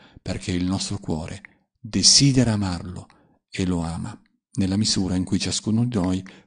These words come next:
purifica il suo cuore dalla carnalità,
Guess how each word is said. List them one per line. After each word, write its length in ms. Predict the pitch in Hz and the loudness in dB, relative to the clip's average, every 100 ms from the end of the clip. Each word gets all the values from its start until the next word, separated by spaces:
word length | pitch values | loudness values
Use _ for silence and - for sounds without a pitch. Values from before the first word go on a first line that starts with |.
| _ | _
purifica 640 | - 127 95 - - - - - _ | 2 4 4 0 -6 -8 -12 -20 _
il 120 | - 95 | -6 -4
suo 220 | - 123 | -2 -4
cuore 360 | - 82 85 | -4 -4 -4
dalla 220 | 87 90 87 | -6 -6 -6
carnalità, 800 | - 123 127 110 131 - 85 | -4 0 2 2 0 -4 -10